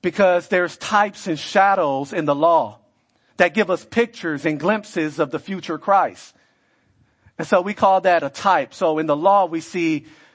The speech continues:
typology. We see types, pictures of Christ. And Jesus is the antitype. In other words, he is the substance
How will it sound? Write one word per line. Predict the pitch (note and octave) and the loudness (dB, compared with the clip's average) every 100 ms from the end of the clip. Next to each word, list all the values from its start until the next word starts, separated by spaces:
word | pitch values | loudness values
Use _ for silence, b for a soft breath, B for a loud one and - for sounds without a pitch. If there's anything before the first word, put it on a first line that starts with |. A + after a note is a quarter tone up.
| b - | b 0
typology. | E3+ D#3 F#3+ F3 C3 C3+ B2+ | 0 2 2 2 -4 -8 -6
We | D#3+ | -8
see | - D#3+ | -6 -8
types, | D3 - F3+ A#2+ - | -8 -2 -2 -2 -8
pictures | - A3 - D#3+ | -4 -4 -4 -6
of | C#3 | -8
Christ. | - G#3+ D#3 A#2 - _ B B B - | 0 0 0 -4 -20 _ B B B -4
And | F3+ | -4
Jesus | C#3 F#3+ C4 A#3 F#3+ E3+ - | -2 -2 0 0 -2 -4 -8
is | F#3+ F#3 E3+ - b _ | -4 -4 -6 -16 b _
the | E3+ - | -6 -2
antitype. | G#3 B3 - D#3+ B2+ A2 G#2 _ | -2 -2 -6 -6 -4 -4 -6 _
In | D3+ | -2
other | F3+ F#3 | 0 0
words, | E3+ E3+ D#3+ | 0 -2 -2
he | G3+ F#3 | -4 -4
is | - | -4
the | D3+ | -10
substance | - - B3+ - - C#3+ B2+ - - | -10 -2 -2 -2 -6 -4 -4 -10 -20